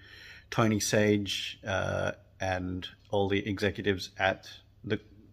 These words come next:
the Glory. I will, um, wait and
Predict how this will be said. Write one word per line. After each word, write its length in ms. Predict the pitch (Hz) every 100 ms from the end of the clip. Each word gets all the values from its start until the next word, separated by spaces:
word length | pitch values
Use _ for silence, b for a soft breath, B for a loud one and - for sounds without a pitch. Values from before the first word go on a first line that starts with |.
| - -
the 100 | 107
Glory. 560 | 113 110 107 110 110 - - B B B B B B
I 160 | - 104
will, 340 | 107 104 98 - - - _ -
um, 460 | 104 98 95 90 87 B B B B B - - - - -
wait 300 | 107 117 110
and 200 | 104 101